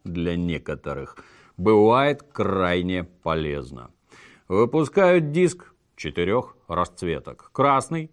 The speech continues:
синий, белый. Специально, чтобы можно было взять три и построить себе российский флаг. Ну а для граждан, не интересующихся государственной политикой, имеется радикальный чёрный цвет.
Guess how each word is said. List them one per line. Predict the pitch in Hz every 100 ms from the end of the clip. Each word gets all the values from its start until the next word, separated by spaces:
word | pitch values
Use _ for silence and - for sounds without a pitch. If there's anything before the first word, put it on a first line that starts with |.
| _
синий, | - - 101 98 110 113 _
белый. | 92 107 104 78 65 - _
Специально, | - 127 - 139 80 64 62 -
чтобы | - 92
можно | 101 98 85
было | 85 95 92
взять | 92 95 87 -
три | 135 156 - _ _
и | 80
построить | - 85 - 135 123 90
себе | 87 71 65 _ -
российский | 78 76 - 87 - 80
флаг. | - 76 65 64 _ _ - - - - - -
Ну | 151
а | 190 175 151
для | 113 127
граждан, | 139 143 120 127 139
не | 180 185 - -
интересующихся | 110 104 113 113 - 110 87 87 82 92
государственной | 85 87 101 98 82 90 80
политикой, | - 92 85 73 76 78 82
имеется | 98 151 160 - 139
радикальный | 113 110 85 87 - 117 120 123 120 120 113 - -
чёрный | - 139 175 104 73 69 - -
цвет. | - 101 85 64